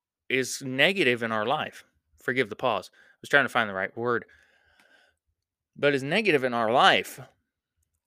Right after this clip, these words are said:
we come at a crossroads. A decision needs to be made. Are we gonna let ourselves become bitter at what happened? Are we gonna let ourselves become bitter at how we were treated, at, uh,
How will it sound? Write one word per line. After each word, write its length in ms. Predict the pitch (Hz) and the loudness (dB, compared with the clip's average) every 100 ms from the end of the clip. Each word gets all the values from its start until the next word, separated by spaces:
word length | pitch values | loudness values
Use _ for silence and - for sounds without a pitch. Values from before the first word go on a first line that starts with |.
| _ _ _ _ _ - | _ _ _ _ _ -20
we 280 | 127 135 185 | -8 -4 -2
come 220 | 196 190 | -2 -2
at 60 | |
a 60 | 139 | -2
crossroads. 680 | - 190 214 - 110 98 92 | 2 2 2 -2 -2 -2 -6
A 60 | 110 | -6
decision 520 | 131 - 196 170 127 | -4 0 0 -2 -6
needs 220 | 123 123 | -6 -8
to 60 | 120 | -8
be 100 | 117 | -2
made. 280 | 139 165 | 0 2
Are 120 | 113 113 | 2 0
we 140 | 135 | -2
gonna 220 | 147 131 | -2 -2
let 200 | 127 147 | -2 0
ourselves 420 | 143 - 147 135 | 0 2 2 2
become 460 | 135 127 135 127 113 | -4 -6 -4 -6 -6
bitter 340 | - 131 156 165 | 0 2 2 0
at 120 | 156 | 2
what 160 | 151 147 | 0 0
happened? 500 | 151 151 190 202 - _ _ _ _ _ _ _ _ _ | 0 0 -2 -6 -16 _ _ _ _ _ _ _ _ _
Are 100 | 127 | 2
we 100 | 139 | 2
gonna 220 | 143 139 | 2 2
let 140 | 135 135 | 0 0
ourselves 500 | 139 - 147 131 - | -4 0 2 2 -4
become 420 | 127 131 123 107 | -6 -4 -4 -2
bitter 320 | 120 135 160 | 2 4 6
at 100 | 151 | 4
how 220 | 120 127 123 | 6 4 4
we 140 | 123 | 0
were 160 | 113 101 | -4 -4
treated, 680 | - 123 120 131 156 190 | -6 -6 -6 -2 0 0
at, 180 | 135 - - - _ _ | -2 -6 -8 -20 _ _
uh, 340 | 117 113 101 | -2 2 2